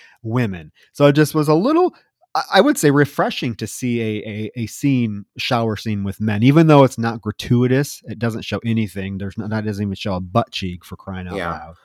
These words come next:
Speaker 2: I will say that I feel with that opening, Troy, that, I mean, and this might just be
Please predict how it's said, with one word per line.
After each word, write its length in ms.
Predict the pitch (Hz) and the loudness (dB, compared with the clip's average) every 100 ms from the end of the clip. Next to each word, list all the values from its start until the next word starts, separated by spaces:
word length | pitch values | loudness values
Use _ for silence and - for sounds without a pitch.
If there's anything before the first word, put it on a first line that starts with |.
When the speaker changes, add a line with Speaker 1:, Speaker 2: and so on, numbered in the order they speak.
| _ _ _ _ _ _ _ _ | _ _ _ _ _ _ _ _
Speaker 2:
I 120 | 139 147 | 0 2
will 160 | 185 | 2
say 240 | 190 185 165 | 0 0 2
that 180 | 143 | 2
I 80 | 131 | 0
feel 220 | 135 170 | 0 0
with 140 | 151 143 | 0 0
that 180 | 123 - | -4 -2
opening, 540 | 120 - 139 101 95 | -4 -4 -4 -4 -8
Troy, 380 | - 104 95 95 | -8 -2 -2 -2
that, 240 | 92 87 - | -4 -6 -4
I 180 | 107 | -4
mean, 260 | 110 107 101 | -4 -8 -8
and 160 | 110 156 | -6 -4
this 220 | 156 - | -6 -8
might 160 | 107 | -10
just 240 | 101 92 98 - _ | -10 -14 -16 -20 _
be 480 | 95 87 85 82 | -12 -10 -10 -12